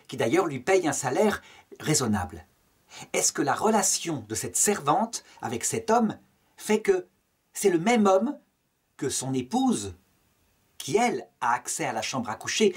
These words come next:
qui connaît les trésors de son cœur ? La réponse est oui, c'est le même homme, mais attention, ce n'est pas du tout la même relation, ce n'est pas du tout la même religion. On peut dire que ce qui fait la fierté des musulmans, ce qui fait qu'ils se revendiquent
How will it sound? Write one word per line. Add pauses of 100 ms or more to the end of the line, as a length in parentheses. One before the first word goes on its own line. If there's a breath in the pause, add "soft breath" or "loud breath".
(140 loud breath)
qui
connaît
les
trésors
de
son
cœur ? (680 loud breath)
La
réponse
est (100)
oui, (160 loud breath)
c'est
le
même
homme, (180)
mais
attention, (280 loud breath)
ce
n'est
pas
du
tout
la
même
relation, (320 loud breath)
ce
n'est
pas
du
tout
la
même
religion. (500 loud breath)
On
peut
dire
que
ce
qui
fait
la
fierté
des
musulmans, (260 loud breath)
ce
qui
fait
qu'ils
se
revendiquent